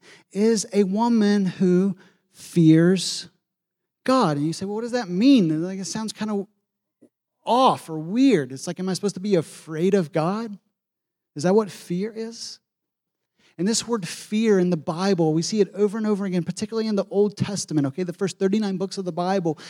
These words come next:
this idea of fearing God is not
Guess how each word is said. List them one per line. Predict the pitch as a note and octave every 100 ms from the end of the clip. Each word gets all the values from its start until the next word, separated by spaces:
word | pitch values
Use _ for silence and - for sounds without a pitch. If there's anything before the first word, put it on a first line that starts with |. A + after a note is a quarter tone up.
| - -
this | G3+ G#3+
idea | G#3+ G3+ G#3+ G3+
of | F#3 -
fearing | - - A#3 C#4+ C4+ G3
God | D#3 D3+ E3 - - -
is | F#3+ D#3+
not | G3 G#3+ A3